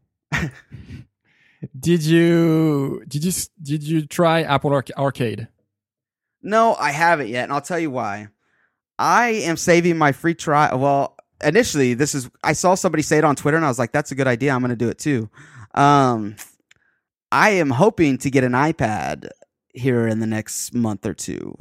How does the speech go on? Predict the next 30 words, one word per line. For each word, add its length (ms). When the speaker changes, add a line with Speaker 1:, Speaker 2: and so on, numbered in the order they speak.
Speaker 2:
I 100
wanna 200
see 200
if 100
Apple 240
does 220
anything 340
in 80
October. 560
If 80
they're 140
not 140
gonna 120
announce 280
any 180
new 140
iPads 500
the 80
rest 220
of 40
the 60
year, 340
then 100
that 160
means, 800
you 120
know, 100
whatever. 420
I'll 140
just, 360